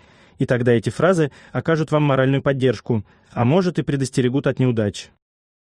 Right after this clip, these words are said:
Успехов в изучении важного и полезного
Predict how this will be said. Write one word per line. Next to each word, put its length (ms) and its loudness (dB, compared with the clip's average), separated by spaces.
Успехов 600 -2
в 80 0
изучении 440 2
важного 540 0
и 100 -4
полезного 580 2